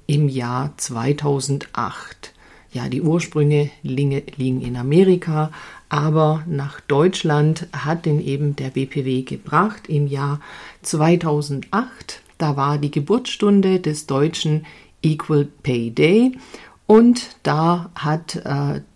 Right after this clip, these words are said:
der B P W als eines der größten und ältesten Netzwerke für berufstätige Frauen eine Initiative gestartet und diesen Tag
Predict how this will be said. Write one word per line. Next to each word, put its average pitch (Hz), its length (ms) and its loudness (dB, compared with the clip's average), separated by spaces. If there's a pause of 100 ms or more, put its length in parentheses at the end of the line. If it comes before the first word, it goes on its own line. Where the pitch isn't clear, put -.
(120)
der 135 180 -2
B 123 160 -6
P 139 220 -4
W 147 220 2 (1000)
als 160 340 0
eines 156 300 0
der 160 140 0
größten 170 400 4
und 165 200 2
ältesten 175 640 4 (340)
Netzwerke 160 640 0
für 165 140 -2
berufstätige 165 840 2
Frauen 180 800 4 (400)
eine 165 360 4 (140)
Initiative 165 840 2
gestartet 165 840 0 (460)
und 160 420 2 (280)
diesen 151 480 2 (500)
Tag 165 560 -2